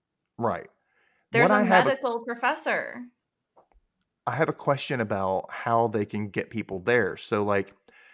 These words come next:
Speaker 1: does he always go through the Netherlands? Does he, or can he just go directly into the next world? 'Cause it
Speaker 2: Penny
Speaker 1: seems
Speaker 2: can
Speaker 1: like he's just
Speaker 2: go
Speaker 1: popping
Speaker 2: anywhere.
Speaker 1: So he doesn't have to go through the Netherlands.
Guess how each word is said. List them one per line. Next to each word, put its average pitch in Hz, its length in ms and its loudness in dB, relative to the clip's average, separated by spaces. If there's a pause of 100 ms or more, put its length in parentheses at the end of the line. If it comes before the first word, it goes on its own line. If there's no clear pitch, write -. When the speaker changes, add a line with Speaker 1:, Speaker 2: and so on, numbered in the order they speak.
(480)
Speaker 1:
does 127 180 4
he - 160 0
always 131 540 6
go 147 200 4
through 151 160 -4
the 156 120 2
Netherlands? 156 500 2
Does 98 160 -8
he, 151 400 -4
or 107 160 2
can - 180 -10
he 139 200 -4
just 113 340 -6
go 101 180 2
directly 98 480 -2
into 95 240 -6
the 92 80 -8
next - 240 -10
world? 62 400 -8 (840)
'Cause 139 140 2
it 214 40 0
Speaker 2:
Penny - 20 -2
Speaker 1:
seems 294 280 0
Speaker 2:
can - 0 -
Speaker 1:
like 202 100 2
he's 185 160 4
just 170 120 2
Speaker 2:
go - 20 0
Speaker 1:
popping 190 320 0
Speaker 2:
anywhere. 147 580 -10 (720)
Speaker 1:
So 127 120 -2
he 160 140 2
doesn't 151 180 2
have 127 140 2
to 104 60 -10
go 123 120 4
through 123 200 -2
the - 100 -6
Netherlands. 92 580 -6